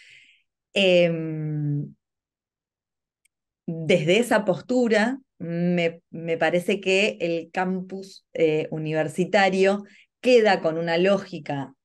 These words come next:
del movimiento moderno, queda con una lógica de la zonificación, del monouso, de,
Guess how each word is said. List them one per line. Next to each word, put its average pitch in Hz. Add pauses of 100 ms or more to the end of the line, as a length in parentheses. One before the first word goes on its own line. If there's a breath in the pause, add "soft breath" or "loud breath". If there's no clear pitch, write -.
del 147
movimiento 160
moderno, 175
queda 202
con 160
una 165
lógica 165
de 147
la -
zonificación, 147
del 151
monouso, 147 (360 loud breath)
de, 156